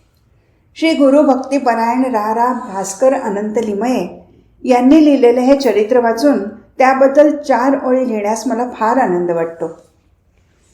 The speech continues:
श्री ब्रह्मानंद महाराज हे अलीकडच्या काळातील थोर ब्रह्मज्ञानी पुरुष होऊन गेले. महाराष्ट्राशी त्यांचा निकट संबंध आला तरी त्यांचे कार्यक्षेत्र उत्तर कर्नाटकात व्यापल्याने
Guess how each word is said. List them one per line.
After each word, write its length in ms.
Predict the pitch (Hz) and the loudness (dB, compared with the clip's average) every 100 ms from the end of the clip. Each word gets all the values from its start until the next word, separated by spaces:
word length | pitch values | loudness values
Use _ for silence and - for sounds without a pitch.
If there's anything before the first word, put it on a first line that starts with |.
| _ _ _ _ | _ _ _ _
श्री 220 | - 320 | -6 -2
ब्रह्मानंद 600 | 339 294 226 247 285 294 | 2 2 2 2 4 6
महाराज 520 | 294 269 240 220 170 165 - _ - | 6 4 4 0 -2 -6 -16 _ 2
हे 140 | 302 | 2
अलीकडच्या 600 | 233 220 262 285 285 302 | 2 0 4 4 4 0
काळातील 540 | 294 240 240 285 277 | 0 0 0 0 -2
थोर 380 | 277 269 269 294 | -4 2 6 6
ब्रह्मज्ञानी 720 | 285 233 202 220 247 240 247 | 4 -2 -2 -2 0 0 0
पुरुष 380 | 285 269 208 202 | 2 2 2 0
होऊन 180 | 202 185 | -4 -4
गेले. 480 | 180 175 175 - - _ _ _ _ _ _ 262 | -2 -2 -4 -10 -20 _ _ _ _ _ _ 2
महाराष्ट्राशी 760 | 262 277 320 311 320 302 320 | 4 6 6 6 0 0 -4
त्यांचा 360 | 320 294 254 285 | -2 0 0 2
निकट 340 | 269 262 262 | 2 4 2
संबंध 420 | 269 285 262 277 | 2 0 4 6
आला 420 | 285 277 269 208 208 - - _ _ - | 6 4 2 2 -2 -12 -20 _ _ 2
तरी 160 | 277 | 4
त्यांचे 460 | 302 262 220 214 285 | 4 0 -2 0 0
कार्यक्षेत्र 840 | 277 233 240 262 311 311 214 226 269 - - | 2 4 4 4 2 0 0 -2 -2 -10 -8
उत्तर 360 | 254 - 294 | -8 4 4
कर्नाटकात 640 | 311 269 226 226 233 220 214 | 4 2 0 -2 -4 -2 -2
व्यापल्याने 880 | 202 190 196 269 269 214 214 - _ | -2 -2 0 4 4 0 -6 -14 _